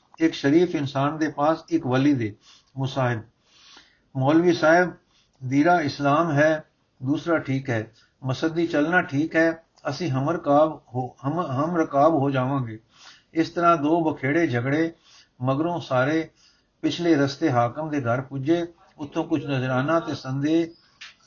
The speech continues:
سندیش میر منشی دے ہتھ گھلیا۔ پھر سارے تیار ہو کے آپ اپڑے، جا کے بڑے ادب نال ملے، ستگرا ہتھ نال آدر دتا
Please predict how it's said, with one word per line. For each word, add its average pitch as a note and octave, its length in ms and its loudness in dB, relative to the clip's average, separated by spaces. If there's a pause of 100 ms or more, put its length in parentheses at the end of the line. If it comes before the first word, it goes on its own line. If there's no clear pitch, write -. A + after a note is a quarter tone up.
(300)
سندیش D#3+ 520 0 (260)
میر D3+ 240 2
منشی D3 360 -6
دے D3+ 80 0
ہتھ C#3+ 220 0
گھلیا۔ C#3+ 360 2
پھر D3+ 240 -2
سارے C#3 320 0
تیار C#3 320 0
ہو D3 140 -2
کے D#3 160 -10
آپ C#3 260 -2
اپڑے، D#3 340 -2 (440)
جا D3 160 6
کے D#3 140 -4
بڑے D3 260 0
ادب D3+ 260 -2
نال C#3+ 240 2
ملے، C#3 320 0
ستگرا C3+ 540 -4
ہتھ C3 120 -8
نال D3+ 260 -2
آدر C3+ 300 -6
دتا D3+ 400 -2